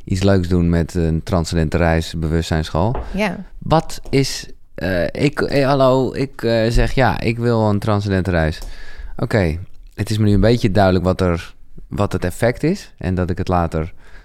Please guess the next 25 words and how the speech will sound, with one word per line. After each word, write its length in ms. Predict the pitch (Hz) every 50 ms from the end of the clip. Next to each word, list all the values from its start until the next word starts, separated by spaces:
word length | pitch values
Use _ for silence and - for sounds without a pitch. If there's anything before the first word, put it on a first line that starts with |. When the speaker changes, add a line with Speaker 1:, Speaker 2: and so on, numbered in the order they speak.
| - - - -
Speaker 1:
nou, 180 | - 104 90 80
moet 340 | 80 80 82 82 82 82 -
kijken 220 | - 95 90 85
hoe 100 | 87 85
ik 60 | 82
kan 160 | - 87 85 87
integreren. 400 | 85 78 - - 104 107 117 113
Maar 120 | 110 104
wat 180 | 104 127 131 -
gebeurt 340 | - 117 113 120 120 113
er 60 | - 107
letterlijk? 400 | 113 117 110 - - 67 65 -
Ik, 220 | - 107 101 -
ik 280 | - 104 107 104 - - -
kom 180 | - 117 110
dan, 380 | 110 110 107 107 107 104 101 - - - _ _ _ _ - - - - - -
is 140 | - 113 110
het 100 | 113 -
online 480 | 92 110 107 101 95 117 156 214 233 202
of 100 | - -
ga 200 | - - 113 107
ik 100 | 104 98
naar 160 | 107 101 98
jou 200 | 95 95 92 92
toe? 240 | - - 151 214